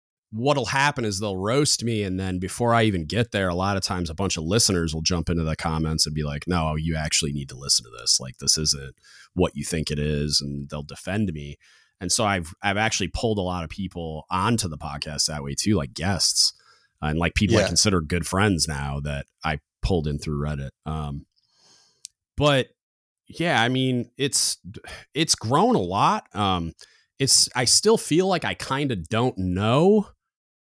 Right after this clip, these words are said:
Speaker 1: how big it is exactly. Um, but I know it's growing and I know,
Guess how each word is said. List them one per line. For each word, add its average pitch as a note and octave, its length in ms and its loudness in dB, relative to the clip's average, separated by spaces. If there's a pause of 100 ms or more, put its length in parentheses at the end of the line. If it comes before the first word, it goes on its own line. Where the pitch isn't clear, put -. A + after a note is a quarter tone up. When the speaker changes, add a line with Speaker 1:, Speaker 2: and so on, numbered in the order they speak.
(440)
Speaker 1:
how C#3+ 340 4
big A3 240 4
it A#3 120 6
is B3 240 4
exactly. C4 800 0 (160)
Um, A2 500 0
but C3 120 2
I C3 100 4
know C#3 240 6
it's A#2 140 0
growing G#2+ 560 4
and G#2 180 -4
I G2+ 80 0
know, G#2+ 480 0